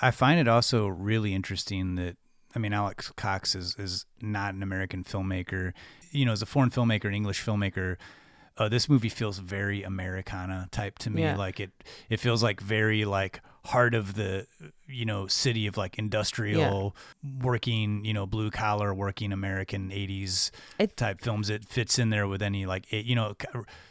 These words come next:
Speaker 1: it, this is like a pulpy version of Blue Collar, which we talked about on one of the other, you know,
Speaker 2: Yeah.
Speaker 1: episodes.
Speaker 2: Yeah.
Speaker 1: Um, and it's, it's interesting to me that he was able to capture that, but, but almost like maybe being an outsider looking in,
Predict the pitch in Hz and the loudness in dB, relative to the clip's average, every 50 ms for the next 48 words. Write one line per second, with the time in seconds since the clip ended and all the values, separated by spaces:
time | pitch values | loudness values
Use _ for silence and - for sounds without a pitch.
0 | - - _ _ - 139 - - 135 135 139 - 135 123 113 120 113 113 110 - | -20 -20 _ _ -12 -12 -10 -4 0 2 4 4 4 4 4 6 6 6 6 4
1 | - 202 - - - 127 120 - 127 117 98 113 113 110 98 110 110 104 98 92 | 2 0 0 0 0 0 0 2 2 2 2 2 2 2 2 2 0 0 0 -2
2 | 87 - 107 107 101 113 110 110 - - 104 98 98 98 95 95 95 98 98 - | -4 -6 -6 -2 0 0 0 0 0 0 -2 0 0 0 -2 -2 -4 -4 -6 -6
3 | - 101 - - 98 98 - 107 98 95 95 95 92 95 98 95 98 95 92 95 | -8 -6 -4 -4 -4 -4 -4 -6 -6 -4 -4 -4 -4 -4 -4 -4 -4 -4 -4 -4
4 | 95 95 92 92 95 110 - _ _ _ - 160 151 123 107 98 95 - - 185 | -6 -6 -6 -8 -8 -10 -14 _ _ _ -16 -14 -12 -10 -10 -10 -8 -2 2 4
5 | 185 175 151 - - 98 - - 101 92 92 95 92 - 180 175 156 143 - - | 4 4 4 4 2 -2 -4 -4 -4 -4 -6 -4 -2 2 2 2 2 2 -2 -6
6 | - - - - - 131 117 110 107 104 104 104 - 127 131 131 123 - 135 127 | -16 -20 -18 -6 0 0 2 2 2 2 0 0 2 4 4 4 4 4 4 4
7 | 123 - 131 120 - - 185 170 175 147 - - 139 131 123 117 117 113 107 101 | 4 4 2 4 6 6 8 8 8 6 6 6 6 6 6 6 6 4 2 0
8 | 95 120 117 113 104 107 110 110 101 101 92 - 101 - - 117 117 120 - - | 0 2 2 2 4 4 2 2 2 0 -2 -4 -4 -2 0 2 2 2 2 0
9 | 120 104 101 98 98 98 - 151 135 156 135 127 131 156 147 143 151 170 175 170 | -2 0 0 0 -2 -2 0 2 4 4 4 4 4 6 8 8 8 10 10 8
10 | 147 - - 131 104 113 117 120 123 127 127 123 117 113 107 92 92 98 - - | 8 6 4 4 4 4 4 6 6 6 6 6 6 4 4 0 -4 -8 -4 0
11 | 110 113 120 120 120 120 110 101 101 101 92 - - - _ _ _ _ _ _ | 2 4 6 6 6 4 4 2 0 -2 -4 -6 -12 -20 _ _ _ _ _ _
12 | _ _ _ _ _ _ _ - - 139 127 113 117 117 - - 131 113 110 104 | _ _ _ _ _ _ _ -2 2 4 4 6 4 4 4 4 4 4 4 4
13 | 104 101 104 113 107 - 107 101 101 101 104 104 104 104 104 98 98 98 95 | 2 0 0 -2 -2 -2 -2 -2 -2 0 0 2 2 2 0 -2 -2 -4 -6